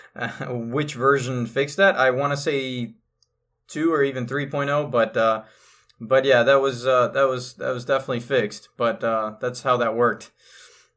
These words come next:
Um, so, so, uh, C P M, uh, Gene, could, did you, did you have enough experience in G-, in, in, in, with C P M to be able to compare it to M S dos?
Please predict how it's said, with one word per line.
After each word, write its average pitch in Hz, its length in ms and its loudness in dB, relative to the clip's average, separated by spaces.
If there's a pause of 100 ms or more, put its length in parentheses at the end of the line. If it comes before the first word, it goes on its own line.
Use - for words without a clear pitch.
(480)
Um, 147 400 0 (960)
so, 160 680 4
so, 160 280 -6
uh, - 140 -10 (600)
C 208 240 -8
P 202 180 -4
M, 160 320 -4 (320)
uh, 143 300 -6
Gene, 170 320 -6
could, 143 320 -12 (440)
did 156 280 -16
you, 202 180 -2
did 156 320 -10
you 202 80 -2
have 214 160 -2
enough 208 220 -4
experience 180 680 -8
in 160 100 -14
G-, 151 240 -16
in, 151 100 -14 (100)
in, 143 320 -14 (100)
in, 139 300 -16
with 147 320 -14
C 180 160 -10
P 151 180 -2
M 156 240 2
to 143 100 -8
be 143 120 -4
able 151 140 -2
to 139 60 2
compare 143 440 2
it 143 80 0
to 147 160 -2
M 147 160 0
S 147 120 -2
dos? 156 500 2